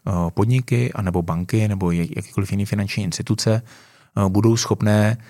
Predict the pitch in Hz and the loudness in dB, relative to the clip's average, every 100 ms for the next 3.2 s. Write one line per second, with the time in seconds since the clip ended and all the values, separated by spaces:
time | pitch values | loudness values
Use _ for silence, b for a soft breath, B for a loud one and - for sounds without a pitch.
0 | b b - 107 113 - - _ - - | b b -2 2 2 2 -8 _ -8 0
1 | 120 104 104 117 - - - 101 104 104 | 4 4 4 2 -2 -4 0 2 4 4
2 | - - 127 123 120 120 123 120 107 92 | 0 2 4 6 6 4 2 0 0 0
3 | 87 87 | 0 -2